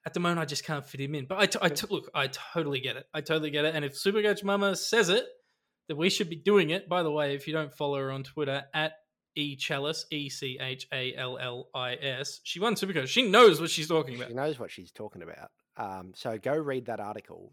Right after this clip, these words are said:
Speaker 2: um, and that'll give you the rundown on everything. Can we talk about Hawkins, though? She, we didn't really get too much of a rundown of Tommy in the article. And, like, you and I have been saying this for, I feel like, five years, that, like, "Oh, he's gonna finish in the top, like,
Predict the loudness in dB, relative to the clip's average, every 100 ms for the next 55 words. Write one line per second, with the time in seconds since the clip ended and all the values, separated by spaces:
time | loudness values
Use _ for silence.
0 | -14 -14 -14 -18 -16 -14 -14 -14 -16 -18
1 | -16 -14 -14 -16 -16 -16 -16 -14 -16 -12
2 | -12 -8 -8 -6 -6 -6 -8 -10 -10 -14
3 | -8 -8 -10 -16 -18 -16 -14 -14 -14 -14
4 | -10 -8 -6 -6 -6 -8 _ -18 -14 -14
5 | -12 -14 -14 -16 -16 -16 -16 -14 -14 -16
6 | -18 -16 -16 -20 _ _ _ _ -20 _
7 | -10 -8 -10 -12 -12 -12 -12 -12 -12 -12
8 | -16 _ _ -8 -8 -6 -6 -2 -2 -4
9 | -8 -10 -10 -10 -12 -14 -18 -12 -10 -10
10 | -12 -14 -8 -6 -6 -6 -6 -6 -8 -12
11 | -12 -16 -20 -20 _ _ _ _ -10 -6
12 | -8 -4 -4 -4 -6 -12 -10 -8 -8 -10
13 | -10 -12 -10 -12 -10 -12